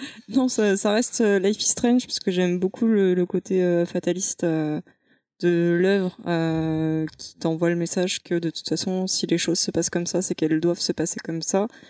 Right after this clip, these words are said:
et que t'auras beau changer, essayer de changer les choses,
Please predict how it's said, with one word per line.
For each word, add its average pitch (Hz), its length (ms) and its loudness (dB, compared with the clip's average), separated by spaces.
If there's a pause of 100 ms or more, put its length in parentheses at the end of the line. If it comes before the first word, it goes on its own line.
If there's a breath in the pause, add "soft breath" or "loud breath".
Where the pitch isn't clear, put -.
(260 loud breath)
et 151 60 -8
que - 100 -20
t'auras 160 280 2
beau 175 240 2
changer, 175 520 -2
essayer 196 300 2
de - 60 -6
changer 175 280 -2
les 165 120 2
choses, 208 420 0